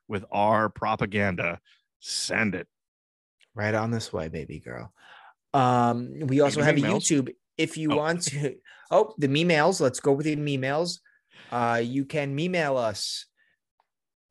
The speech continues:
Speaker 2: something nice, maybe. And you can do that, H M N S podcast at gmail dot com.
Speaker 1: Yep, yep.
Speaker 2: We have the old YouTube where you could watch us.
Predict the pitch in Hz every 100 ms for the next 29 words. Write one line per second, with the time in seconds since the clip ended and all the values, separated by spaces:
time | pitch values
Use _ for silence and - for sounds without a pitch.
0 | _ - 175 175 180 151 101 - 101 92
1 | 117 175 _ _ _ _ - 123 120 123
2 | 131 135 - _ _ _ _ _ - 175
3 | 175 - 147 135 127 127 117 117 117 -
4 | 143 107 104 - 101 - - 117 - 104
5 | 110 104 92 90 82 - - 139 151 165
6 | 165 175 - _ - - 117 139 - 135
7 | 156 147 143 156 170 156 170 170 202 196
8 | 175 143 139 170 180 135 269 - - -
9 | - -